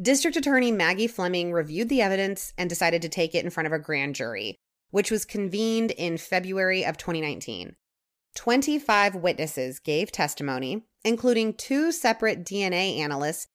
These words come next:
who testified that there was a one in septillion chance, or some ridiculous number,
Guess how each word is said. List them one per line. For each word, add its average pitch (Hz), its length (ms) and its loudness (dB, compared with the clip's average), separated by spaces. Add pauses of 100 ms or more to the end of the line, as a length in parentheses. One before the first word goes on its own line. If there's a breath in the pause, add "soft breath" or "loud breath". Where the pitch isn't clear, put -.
(220)
who 277 120 2
testified 277 680 2
that 185 120 -4
there 190 120 4
was 196 160 0
a 185 120 0
one 214 580 2
in 233 200 0
septillion 269 1120 2
chance, 156 500 0
or 180 100 0
some 277 360 2
ridiculous 208 800 0
number, 156 480 -2